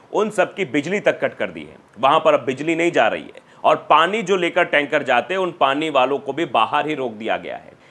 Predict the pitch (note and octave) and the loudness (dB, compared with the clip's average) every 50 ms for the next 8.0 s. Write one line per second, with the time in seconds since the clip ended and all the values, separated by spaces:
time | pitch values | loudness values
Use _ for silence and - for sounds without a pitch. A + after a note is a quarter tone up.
0 | _ - D#3 F3 G3+ G#3+ D#3+ C3 D#3+ C#3+ D#3 F#3+ A#3 A#3 F#3+ - F#3+ F3 F#3 F#3+ | _ 0 0 2 2 0 0 0 -2 -2 -2 -2 -4 -4 0 2 2 2 2 2
1 | G3+ E3+ D#3+ F#3 G#3 G3+ - F#3+ E3+ F#3 F3 - - E3 D3 D#3+ F3+ F3+ E3 - | 0 0 2 0 0 2 2 2 2 2 0 0 0 2 2 2 2 0 0 2
2 | - D#3+ E3+ D#3+ G3 G3 E3 C#3+ C3+ C#3 D3+ D#3 E3+ F3 E3 - - D#3 C#3 B2 | 2 2 2 2 2 0 0 2 2 2 2 2 4 2 2 4 2 -2 -2 0
3 | - C#3+ E3+ F3 D3 - C#3 D3 D3 D#3 D3+ C#3+ - D3 D3 - - B2+ B2+ C#3+ | 2 2 2 2 0 -2 -4 -4 -4 -4 -4 -4 -2 -2 -2 -2 -2 -2 0 2
4 | D3+ D3 B2+ C3 B2 A#2+ A#2+ B2 B2 A#2+ A#2 C3 F#3 G3 - - - - _ _ | 2 2 4 4 4 4 4 4 4 4 4 2 0 -2 -6 -12 -20 -20 _ _
5 | - E3 D#3+ D#3+ - F#3 E3 C3 A#2 C3 F#3 G#3+ A3+ A3 G3 F#3 F3+ D#3+ D#3 C#3 | 2 2 2 2 -2 -6 -6 -6 -2 4 6 6 6 6 4 2 2 4 4 2
6 | - D3 E3 E3 D3+ A#2+ B2+ A#2+ A#2+ C#3+ C#3 C3+ - B2+ A#2 B2 C3+ C#3+ - - | 4 2 0 0 2 2 0 2 4 2 2 2 2 0 2 4 4 2 2 -2
7 | - - A2+ G#2 - C#3+ C#3 A#2+ A2+ D3 C3 - - G2 D#2+ C#2+ C#2+ - - - | -2 -2 -2 0 0 -2 -2 0 0 -2 -2 -2 -4 -8 -10 -10 -12 -14 -18 -20